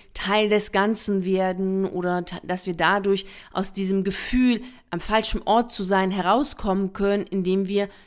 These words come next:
ganz viel leisten, sehr viele Erfolge erzielen und so vorzeigemäßig arbeiten. Vielleicht geht es bei dir jetzt genauso, also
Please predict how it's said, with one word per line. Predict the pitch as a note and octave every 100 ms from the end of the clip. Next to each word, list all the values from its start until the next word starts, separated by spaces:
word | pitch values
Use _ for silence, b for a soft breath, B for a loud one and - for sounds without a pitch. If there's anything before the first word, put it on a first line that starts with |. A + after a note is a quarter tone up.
| -
ganz | F#3 G#3 -
viel | G#3
leisten, | F#3+ F#3+ G3 - G3
sehr | F#3 G3
viele | G3 A#3+ A3+ B2
Erfolge | - A3 A3 G#3 G3+
erzielen | - - - G#3 G3+ G3 G3 G3 F#3+ -
und | F#3+ F#3 F3+ B B B
so | - F#3 F#3 F#3 -
vorzeigemäßig | - - G3 A#3+ A#3+ G#3+ F#3+ F#3+ F#3+ F#3 G3 F#3+ - F3+ F3+ -
arbeiten. | F3+ G3 E3 C#3 D3+ - D#3+ G3 B B B
Vielleicht | - A3 A3 A#3
geht | A3
es | - G#3
bei | G3+
dir | G3+ G#3
jetzt | F#3+ -
genauso, | F#3+ F#3+ A#3+ G3 F#3
also | F#3 F3+